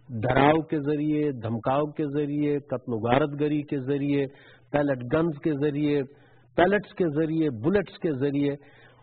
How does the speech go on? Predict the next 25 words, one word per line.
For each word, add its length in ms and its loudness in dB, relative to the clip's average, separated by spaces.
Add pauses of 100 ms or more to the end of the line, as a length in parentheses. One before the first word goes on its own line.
(160)
उनके 360 2
हाथ 560 0
में 220 2
जितने 540 0
भी 240 4
हरबे 460 4
थे 260 -6 (440)
वो 100 0
सब 340 2
उन्होंने 300 0
आजमाए। 720 0 (540)
लेकिन 720 0 (600)
उन्हें 260 2
अब 320 0
ये 260 -2
जान 380 2
लेना 320 2
चाहिए 680 -2
कि 200 -8
जम्मू 500 -4
और 100 -2 (100)
कश्मीर 680 -2
हिंदुस्तान 600 -2
नहीं 380 0
है। 240 -12